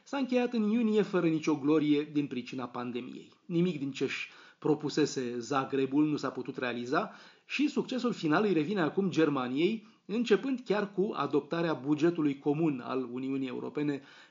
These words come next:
pe următorii șapte ani și cu relansarea economiei. Germania era de altfel condamnată să conducă Europa,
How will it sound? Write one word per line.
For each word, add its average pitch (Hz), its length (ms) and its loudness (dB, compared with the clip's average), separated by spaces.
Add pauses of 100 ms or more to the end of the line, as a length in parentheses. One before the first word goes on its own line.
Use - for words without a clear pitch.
pe 143 100 0
următorii 131 460 2
șapte - 360 -6
ani 208 200 0
și 247 200 -2
cu 185 180 2
relansarea 131 680 0
economiei. 127 640 -6 (300)
Germania 185 640 2 (500)
era 240 240 6
de 214 80 2
altfel 220 340 2
condamnată 160 960 4
să 135 160 -2
conducă 135 420 -4
Europa, 135 600 -2